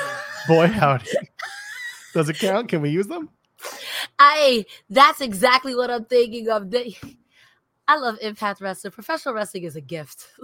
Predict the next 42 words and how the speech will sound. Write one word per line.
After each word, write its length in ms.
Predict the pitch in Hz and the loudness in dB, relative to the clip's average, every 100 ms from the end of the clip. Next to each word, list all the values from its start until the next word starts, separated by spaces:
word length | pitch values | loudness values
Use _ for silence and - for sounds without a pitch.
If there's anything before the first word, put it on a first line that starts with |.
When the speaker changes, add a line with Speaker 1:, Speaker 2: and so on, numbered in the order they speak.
| 180 | -6
Speaker 1:
<laughs> 160 | 269 - - - - - - - - - - | -4 -4 2 2 2 0 4 2 2 -6 -6
Speaker 2:
<laughs> 640 | - - - - - - | -4 -4 -4 -6 -6 -2
That's 240 | 190 196 | 0 0
one 200 | 180 214 | -2 -2
way 140 | 160 185 | -2 -6
to 80 | |
put 240 | 160 170 160 | -6 -4 -4
it. 240 | 139 190 - _ - _ _ _ _ - 277 330 285 | -6 -10 -18 _ -20 _ _ _ _ -18 -10 -6 -4
I'm 140 | 233 202 | -4 0
sure 100 | 226 | 0
it'll 120 | 170 | 2
be 100 | 147 | 0
a 60 | 135 | 2
lot 160 | 131 | 0
of 100 | 127 | 0
fun. 240 | 143 131 139 | 0 0 0
I, 180 | 165 - - 160 | -2 -4 -16 -4
they 100 | 170 | -2
did 160 | 175 202 | 0 0
it 80 | 196 | 0
with, 240 | 156 - | 0 0
uh, 160 | 135 123 | -2 0
Cardona 460 | 143 135 139 135 | 0 0 0 0
and 120 | 127 | -2
Jordan 240 | 123 127 123 | -2 -2 -4
Grace, 300 | 117 110 - | -8 -10 -10
apparently. 420 | 127 120 123 156 | -10 -10 -10 -10
So 160 | 143 143 | -2 0
there 180 | 135 | 0
you 80 | 131 | -4
go. 180 | 123 117 | -4 -6
It's 100 | 117 | -2
not 140 | 156 | -2
the 60 | 147 | 0
first 220 | 147 143 | -2 -2
time 140 | 143 127 | -2 -2
they've 160 | 120 | -2
run 140 | 127 123 | -2 -2
the 60 | |
Doc 220 | 123 120 | -4 -4
Combat 380 | - 156 143 135 | -4 -4 -4 -4
match. 200 | 131 127 | -4 -6